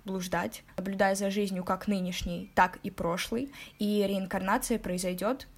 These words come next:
когда твоя душа попадет, э, в поток светящихся огоньков, которые обозначают людей, занимающихся сексом. И попадая в один из, э, огоньков, ты перерождаешься».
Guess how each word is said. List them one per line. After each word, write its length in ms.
когда 460
твоя 240
душа 460
попадет, 560
э, 120
в 40
поток 540
светящихся 640
огоньков, 460
которые 360
обозначают 480
людей, 480
занимающихся 640
сексом. 520
И 160
попадая 340
в 60
один 240
из, 240
э, 180
огоньков, 460
ты 100
перерождаешься». 800